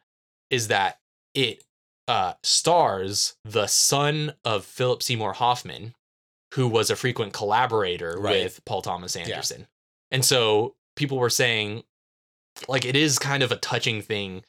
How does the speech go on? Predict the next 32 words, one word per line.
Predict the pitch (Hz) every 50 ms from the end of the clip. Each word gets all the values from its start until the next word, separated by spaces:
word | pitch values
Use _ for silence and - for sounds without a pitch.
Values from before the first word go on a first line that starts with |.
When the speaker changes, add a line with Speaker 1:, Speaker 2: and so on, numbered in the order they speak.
| _ _ _ _ -
Speaker 1:
to | 127
see | 117 - - 139 127 120
this | 110 113 107 -
director | - 117 113 104 104 - - 113 95 90 90
working | 90 92 110 110 107 - 117 113 104
with | 98 - -
the | 110 95
son | - - 120 104 98 95 95 95
of | 92 - 110 104 95 -
his | - 107 95 92 - -
most | 123 123 107 - -
trusted | - - - - - 90 -
collaborator. | - 95 92 92 98 90 92 90 87 82 80 85 82 - 113 -
Speaker 2:
Yeah. | 107 101 98 92 90 - _ _ _ -
Speaker 1:
Uh, | 107 98 92 90 87 92 - - - _
for, | - - - 104 95 92 92 -
to | - 113 98
kinda | - - 104 95 90
continue | - 104 92 - 107 92 92 90 87
that, | 87 87 85 87 - _ _ _
that | 98 92 85
legacy. | 95 104 101 92 - - 69
But | - 101
this | 110 107 - -
is, | 120 110 104 - - -
I'm | 120 107
pretty | - 147 147
sure, | 139 - 131 120
his | 123 147 143 -
first | - 127 120 - -
acting | - 85 101 - - 98 82 87 90
job. | - - - 50 - 110 113